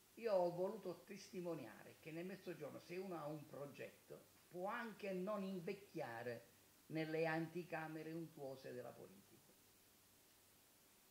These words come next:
E noi nella Fondazione Zetema, che significa ricerca applicata, e che è un sostantivo greco che noi dobbiamo riproporre nella grecità della nostra storia,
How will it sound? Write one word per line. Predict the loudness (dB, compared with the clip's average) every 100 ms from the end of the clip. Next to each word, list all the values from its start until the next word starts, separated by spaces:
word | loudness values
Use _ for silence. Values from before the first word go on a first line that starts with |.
| -4
E | 2
noi | 6 8 8
nella | 4 4 2 2
Fondazione | 2 2 0 0 0 2 0
Zetema, | -2 -4 -4 -6 -6 -10 -12 -20 -20 -20 -20 -14
che | -10
significa | -8 -6 -4 -4 -6 -6
ricerca | -6 -4 -2 -2 -6 -10
applicata, | -8 -12 -10 -10 -12 -16 -18 -18 -20 -20 -20 -20 -10
e | -8 -2
che | 2
è | 4
un | 4
sostantivo | 0 -2 0 0 2 4 4
greco | 6 8 10 10 8 4
che | 0 0
noi | 2
dobbiamo | 2 2 2 2
riproporre | 0 0 2 2 8 10 10 6 -2
nella | -4 -2 -2
grecità | -2 -6 -8 -2 2 2
della | 2 -4
nostra | -4 -4 -4 -8
storia, | -8 -6 -4 -6 -8